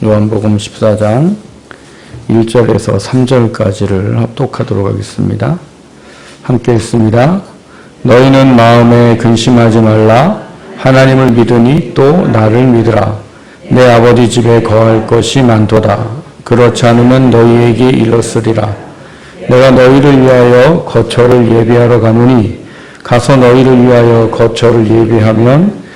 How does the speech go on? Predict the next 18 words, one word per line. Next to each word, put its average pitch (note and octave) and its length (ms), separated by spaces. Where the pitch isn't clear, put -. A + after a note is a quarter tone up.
내가 A#2 300
다시 A2 360
와서 A2+ 720
너희를 A2+ 480
내게로 A2+ 440
영접하여 A2+ 840
나 A#2 260
있는 B2 540
곳에 A#2 320
너희도 A#2+ 640
있게 A#2+ 400
하리라. G#2+ 560
아멘." G2+ 720
그럼 G2 260
기도하겠습니다. G#2+ 840
하나님 C3+ 320
아버지, A#2+ 340
감사합니다. G#2+ 1040